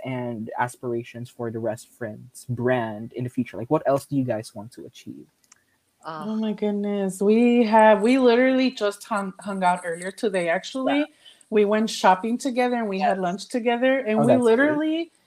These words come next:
Speaker 3: the entire time while I was driving, what we were eating, we were just talking about, um, scenarios in our head of what would happen when we make it, you
Speaker 2: Yeah.
Speaker 3: know, when,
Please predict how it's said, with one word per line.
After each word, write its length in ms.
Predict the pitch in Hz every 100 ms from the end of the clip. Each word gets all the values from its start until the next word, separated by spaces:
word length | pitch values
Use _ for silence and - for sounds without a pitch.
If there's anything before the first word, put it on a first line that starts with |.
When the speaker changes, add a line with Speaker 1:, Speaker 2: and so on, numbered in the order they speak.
| _ -
Speaker 3:
the 100 | 233
entire 300 | 226 233 240
time 260 | - 240 233
while 160 | 208
I 80 | 196
was 200 | 175 165
driving, 360 | - 233 226 233
what 120 | 208
we 100 | 196
were 120 | 202
eating, 300 | 190 214 233
we 100 | 240
were 100 | 240
just 220 | 285 302 -
talking 280 | 254 240 262
about, 560 | 226 233 226 220 214 - _ _ _ _ -
um, 680 | 220 208 196 185 185 180 185 - - -
scenarios 640 | - 240 220 208 233 233
in 100 | 226
our 120 | 214
head 240 | 196 190 196
of 100 | 190
what 160 | 190
would 120 | 185 190
happen 480 | 175 180 202 202
when 180 | 196 190
we 120 | 196 190
make 340 | 180 180 -
it, 200 | 220 254 - -
you 120 | 233
Speaker 2:
Yeah. 0 |
Speaker 3:
know, 280 | 247 247 247
when, 480 | 233 214 202 196